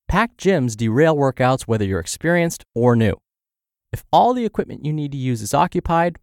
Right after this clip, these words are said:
or if you simply can't concentrate on what you're doing because there's too much hustle and bustle, then either find out the least busy hours or invest in attending a quieter gym. Driving to a less convenient location or paying for a more expensive membership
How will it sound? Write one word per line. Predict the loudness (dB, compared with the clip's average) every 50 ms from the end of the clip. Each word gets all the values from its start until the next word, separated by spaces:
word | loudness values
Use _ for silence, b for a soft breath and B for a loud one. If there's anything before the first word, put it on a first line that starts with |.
| _ _ -2
or | 0 2 2
if | 2 0 -2
you | -4
simply | -4 -2 -4 -4 -4 -4 -6 -6
can't | -6 -6 -4 -4 -4 -4 -4 -6
concentrate | -4 -2 -2 -2 0 -2 -4 -4 -2 0 0 2
on | 2 2
what | 0 0 -2
you're | -2 -4
doing | 0 2 4 4 4 4 2 0 -4 -8
because | -8 -4 -4 -4 -4 -4
there's | -6 -8 -8 -8 -10
too | -6 -4 -2
much | 0 -2 -2 -2
hustle | -2 -4 -4 -2 -4 -6 -6
and | -2 0
bustle, | 0 0 0 0 -2 -4 -4 -6 _ _ _ _ _ _ _ -6
then | -6 -4 -2
either | 0 0 2 2 0 -2
find | -2 -2 -2 0 0 0 0
out | 0 0 0 -2
the | -4 -6
least | -4 -2 -2 -2 -4 -4 -6 -6 -2
busy | -2 0 0 0 0 2
hours | 2 4 4 2 2 0 -2 -6 -14 _ _ _ _ _ -2
or | 0 2 2 4 2 0 -2 -4 _ _ _ _ _
invest | -4 -4 0 0 0 0 0 -2 -4
in | -4 -4
attending | -2 -2 -2 -2 0 0 0
a | -2 -4
quieter | -4 -2 0 2 2 2 0 0
gym. | -2 0 -2 -2 -4 -8 _ _ _ _ _ _ _ _ _ _ _ _ _ _ -8
Driving | 0 2 2 4 4 2 -2
to | -4 -2 0 0
a | 0
less | 0 0 0 0 -2 -2
convenient | -4 -4 -4 -2 -2 -4 -4 -2 -2
location | -2 -2 -2 0 -2 -2 -2 -2 -4 -4 -4 -6 -6 -4
or | -4 -4
paying | -4 -4 -4 -2 0 0 -2 -2 -4
for | -4 -4 -2
a | 0 0
more | 0 0 0 0
expensive | -2 -4 -2 -2 -2 -2 -2 -2 -2
membership | 0 2 2 2 0 0 -2 0 -2 -2 -2